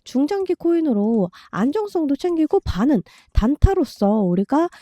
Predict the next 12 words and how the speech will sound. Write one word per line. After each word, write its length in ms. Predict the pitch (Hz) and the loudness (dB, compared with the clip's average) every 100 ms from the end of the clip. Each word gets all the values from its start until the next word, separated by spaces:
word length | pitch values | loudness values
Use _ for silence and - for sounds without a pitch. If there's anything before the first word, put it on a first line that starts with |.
| - | -20
당장의 520 | - 202 302 392 370 349 | -6 0 2 2 2 0
수익도 400 | 440 480 - 381 | 0 0 0 0
좀 180 | 285 | -2
챙기자는 640 | 262 440 466 523 466 349 277 | -4 -4 -2 -2 0 0 0
거예요. 360 | 202 175 170 175 | 0 2 0 -2
이거 160 | 185 | 0
어려운 280 | 175 202 277 | 0 2 0
것 80 | 262 | 0
같지만 380 | 214 - 220 240 | -2 -2 -2 -2
제 100 | 185 | -2
영상 300 | 196 226 220 | -2 -2 -4
보시면 520 | 185 185 208 247 180 | -4 -2 -2 0 -2